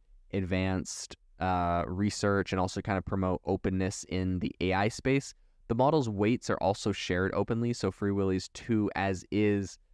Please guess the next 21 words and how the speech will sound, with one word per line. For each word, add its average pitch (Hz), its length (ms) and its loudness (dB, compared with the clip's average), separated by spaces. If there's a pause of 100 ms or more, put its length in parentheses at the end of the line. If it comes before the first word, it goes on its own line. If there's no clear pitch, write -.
(280)
um, 92 580 0 (640)
and 107 100 2
also 104 320 2
Free 104 220 -2
Willy 92 240 2
ones 90 360 -2
are 98 140 -2
both 104 300 2 (120)
released 98 520 -2
as 92 200 -2
deltas 95 500 0
over 92 220 0
the 90 120 0
original 87 340 -4
model. 80 320 -4 (340)
So 143 360 0 (300)
all 190 200 2
of 185 80 2
this, 170 200 0
I 147 60 0
think, 147 280 0